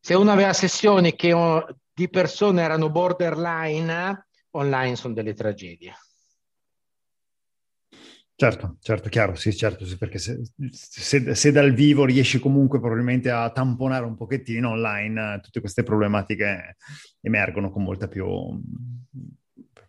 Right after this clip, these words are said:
Speaker 2: molta più potenza e quindi rischia di diventare veramente complicata. Ok, supponiamo adesso che, eh, io sono esattamente, calzo esattamente a pennello nella domanda.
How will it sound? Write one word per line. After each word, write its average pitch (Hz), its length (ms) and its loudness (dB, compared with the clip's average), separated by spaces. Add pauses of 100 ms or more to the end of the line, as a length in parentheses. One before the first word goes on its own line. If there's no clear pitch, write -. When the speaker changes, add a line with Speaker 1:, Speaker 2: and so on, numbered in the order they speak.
Speaker 2:
molta 104 260 -4
più 101 140 -4
potenza 95 480 -4
e 87 60 -12
quindi 90 400 -6 (220)
rischia 110 300 -2
di 104 60 -2
diventare 98 360 0
veramente 92 560 -2
complicata. - 640 -8 (420)
Ok, 135 300 0
supponiamo 202 500 2
adesso 175 300 4
che, 117 600 0
eh, - 180 -14 (300)
io 107 240 2
sono 113 220 4
esattamente, 101 720 0 (120)
calzo 113 320 -4
esattamente 101 380 -4
a 101 40 -6
pennello 92 420 -6
nella 90 200 -4
domanda. 95 420 -8